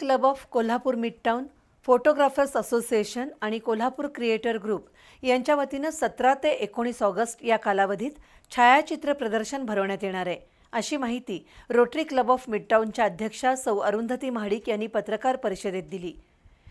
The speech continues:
जागतिक छायाचित्र दिनानिमित्त हेरिटेज कोल्हापूर आणि निसर्ग या विषयांवर ही स्पर्धा होईल. दोन गटात होणाऱ्या स्पर्धेत कॅमेऱ्याच्या माध्यमातून काढलेले फोटो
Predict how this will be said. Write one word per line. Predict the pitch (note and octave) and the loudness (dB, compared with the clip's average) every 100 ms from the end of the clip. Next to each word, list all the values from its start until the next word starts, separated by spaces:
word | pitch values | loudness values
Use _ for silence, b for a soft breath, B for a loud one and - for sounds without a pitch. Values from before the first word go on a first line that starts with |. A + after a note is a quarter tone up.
| b b A3+ | b b 8
जागतिक | B3+ C#4 D4+ D#4 - | 8 8 0 -6 -2
छायाचित्र | A#3+ A3+ B3+ C#4+ C#4 | 4 6 4 0 -2
दिनानिमित्त | B3+ A3+ A3 A3 G#3+ G#3 - E3 - - | 0 0 -2 -2 -4 -6 -8 -10 -12 -4
हेरिटेज | A#3 C#4 E4 E4 | -2 0 -2 -4
कोल्हापूर | - A3+ G#3+ - C4 D4 - | -4 -2 -2 -4 -6 -4 -6
आणि | G#3+ | -4
निसर्ग | A3+ G#3+ - C4 F3+ F#3 b b B3 | -4 -2 2 2 0 -6 b b 6
या | B3+ | 8
विषयांवर | A#3 - B3 A#3 C4 | 8 0 -4 -2 -4
ही | C4+ B3+ | -4 -10
स्पर्धा | - G3+ F#3 F#3 | -2 -2 -2 -6
होईल. | F#3 E3 D3 _ _ _ _ b b - | -6 -8 -10 _ _ _ _ b b 2
दोन | A3+ C4+ C#4+ | 6 6 6
गटात | A#3+ G#3+ G#3+ | 0 2 -2
होणाऱ्या | - G#3 G#3 G#3+ | -2 -2 0 -2
स्पर्धेत | - G3 F3+ C4 - | -2 -4 -2 -4 -2
कॅमेऱ्याच्या | A3+ G#3 A3+ B3 B3 C4 | -2 0 2 2 0 -2
माध्यमातून | G#3+ F3 A3 A3 C4 | -2 -2 -4 -2 -4
काढलेले | B3+ G#3+ F3 G#3 G#3 | 0 0 2 -2 -2
फोटो | G#3 F#3 G#3+ | -2 -4 -2